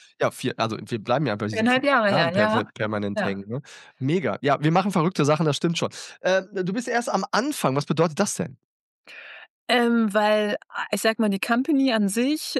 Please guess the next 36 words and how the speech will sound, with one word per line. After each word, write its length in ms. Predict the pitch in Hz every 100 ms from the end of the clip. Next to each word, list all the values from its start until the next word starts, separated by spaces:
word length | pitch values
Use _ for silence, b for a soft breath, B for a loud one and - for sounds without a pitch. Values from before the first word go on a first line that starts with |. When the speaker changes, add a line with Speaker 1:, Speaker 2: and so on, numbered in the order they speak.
| -
Speaker 2:
äh, 520 | 220 220 220 220 -
auch 240 | - 170 185
wenn 160 | 214
sie 80 | 240
schon 180 | 233 214
zwanzig 320 | 214 214 214
Jahre 260 | 226 208 202
besteht, 520 | 185 - 220 254 277
ist 160 | -
immer 240 | - 226 254
noch 160 | 233
am 120 | - 190
Anfang 480 | 185 208 - 311 311
sozusagen. 720 | 269 269 277 262 294 311 -
Also, 180 | 202 202
noch 300 | 196 247 - -
kennen 220 | - 233
die 100 | 262
noch 220 | 254 262
nicht 200 | 269 -
alle. 220 | 254 262 311 B B B
Und 140 | - 202
wie, 200 | 208 208
wie 140 | 202
sagt 160 | 214 240
man 100 | 240
immer 120 | 220
so 80 | 202
schön, 200 | - 226
wir 100 | 202 196
stehen 240 | - 226
grad 240 | 214 208 -
vor 160 | 208
dieser 360 | 185 196 196 -
exponentiellen 920 | 214 - 220 214 202 196 - 202 202
Kurve, 600 | - - 254 175 180 226